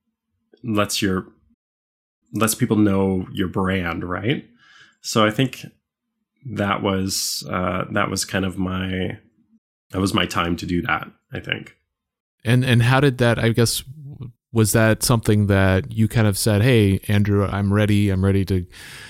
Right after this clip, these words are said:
Speaker 2: to do a show," or did he reach out to you and say, "Hey, I'd like to do a show with you," or, like, how did that just manifest?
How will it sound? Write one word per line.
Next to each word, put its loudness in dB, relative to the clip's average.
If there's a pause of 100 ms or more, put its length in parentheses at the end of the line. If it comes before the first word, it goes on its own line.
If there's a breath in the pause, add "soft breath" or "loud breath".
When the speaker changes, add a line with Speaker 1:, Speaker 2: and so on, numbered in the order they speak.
(380 loud breath)
Speaker 2:
to 2
do 6
a 4
show," 6
or 6
did 4
he 4 (520)
reach -2
out -4
to -4
you 4
and 4
say, 2
"Hey, 2
I'd 0
like -2
to -6
do 0
a 0
show 2
with 2
you," 2
or, 2
like, 0
how 0
did 0
that -2
just -8 (220)
manifest? -4